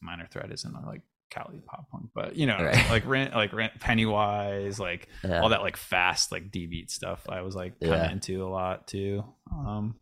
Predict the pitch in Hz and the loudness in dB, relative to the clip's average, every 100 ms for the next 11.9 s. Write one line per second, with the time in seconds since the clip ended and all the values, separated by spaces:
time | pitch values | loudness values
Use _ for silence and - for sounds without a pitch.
0 | - 101 107 92 90 85 82 87 90 58 | 4 8 10 12 10 10 10 12 10 8
1 | - - _ _ _ _ - 107 104 101 | 2 -2 _ _ _ _ 0 4 4 4
2 | 101 101 101 - 107 107 104 - 113 117 | 2 2 0 2 8 10 10 10 10 8
3 | 135 120 110 107 101 - - _ _ _ | 8 8 8 4 2 -8 -20 _ _ _
4 | - - - 107 117 117 110 107 101 - | -20 -14 2 6 8 8 6 8 6 4
5 | 104 101 101 101 98 98 - - 101 98 | 4 4 4 2 2 -2 -6 -12 -4 -4
6 | - 101 98 95 92 92 - - 95 92 | 0 2 2 0 -2 -2 -4 -4 -4 -4
7 | 92 92 98 110 _ - 107 110 101 92 | -4 -4 -6 -8 _ -2 4 4 4 -4
8 | - - 101 95 92 95 95 101 101 101 | -8 -4 -2 -2 -4 -6 -4 -4 -4 -4
9 | 104 120 139 196 208 190 190 - - 104 | 6 12 12 12 12 12 12 8 4 -4
10 | 107 107 113 - 107 110 104 104 101 - | -2 -2 -2 -2 -2 0 -2 0 -2 -2
11 | 104 107 135 131 123 151 123 101 - | 0 10 12 12 12 12 12 10 6